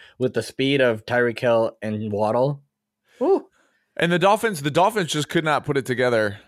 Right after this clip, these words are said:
Speaker 2: in, uh, in their playoff game too. I know we're not really talking about that today, but man, I saw in the first half, Jalen Waddle had, like,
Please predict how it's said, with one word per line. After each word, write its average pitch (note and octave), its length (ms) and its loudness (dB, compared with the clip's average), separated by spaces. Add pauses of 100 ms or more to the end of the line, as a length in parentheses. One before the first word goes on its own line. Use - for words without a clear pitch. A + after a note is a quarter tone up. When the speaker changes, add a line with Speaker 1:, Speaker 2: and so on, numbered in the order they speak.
(220)
Speaker 2:
in, G#2+ 200 -2
uh, F#2+ 460 -2
in G#2+ 120 -2
their G#2+ 160 0
playoff F#2 420 -4
game F2+ 180 -8
too. F2+ 300 -4
I F2 40 -8
know G2+ 120 -2
we're A2+ 120 0
not G#2+ 160 0
really G#2+ 140 0
talking G2+ 220 -2
about G2 160 -2
that F#2+ 160 -2
today, F#2+ 280 -2
but F2+ 320 -4
man, G#2 200 -2
I G2+ 120 -2
saw A#2 280 -2
in A2+ 100 -4
the A2+ 100 -8
first B2 320 -6
half, A#2 360 -2
Jalen A#2 380 -4
Waddle G#2+ 280 -4
had, G2+ 160 -8
like, G2 320 -10